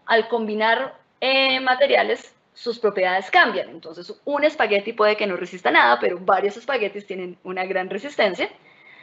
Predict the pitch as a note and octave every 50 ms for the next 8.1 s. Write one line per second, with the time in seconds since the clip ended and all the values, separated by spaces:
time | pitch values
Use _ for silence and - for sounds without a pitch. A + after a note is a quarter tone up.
0 | - - - - - _ _ - F4 F#4+ G4 G#4 - - - - C4 - A3 A3+
1 | A3 A3+ G#3+ - B3 B3 A#3+ A#3+ A3 G#3 G3 F#3+ F#3 F3+ F#3 F3+ F3+ F3+ F#3+ G3
2 | G3+ G3 G3+ G#3 A3+ B3 D#4+ D4+ B3 G#3 F#3 F#3 F3+ F3+ F#3 F3+ G#3 A3+ B3+ B3+
3 | A#3 F#3+ F#3 G#3 G#3 A#3+ - - - _ _ _ _ _ - G#3+ G#3+ G3 F#3+ F#3
4 | F#3 F3 F3+ F3+ F3 F3 G#3 G3+ G3 G3 G3 F#3+ F3+ F3+ - - F#3 F#3+ F#3+ F#3+
5 | G3+ G3 G#3 G#3+ G3 E3+ F3 F#3+ F#3+ G3+ G3+ C4 C#4+ C4+ A#3+ G#3+ G#3 G#3+ A3 A#3
6 | - - F#3+ F#3+ F3 F3 F3 F3 F3+ - F3+ F3+ F3 E3+ E3+ G3+ A3 A#3 - G#3
7 | F#3 - - F#3+ G3 F3+ F#3 F#3 - - F#3+ F3+ F3+ F#3+ F#3 C4 C#4+ D#4+ F4+ E4
8 | B3+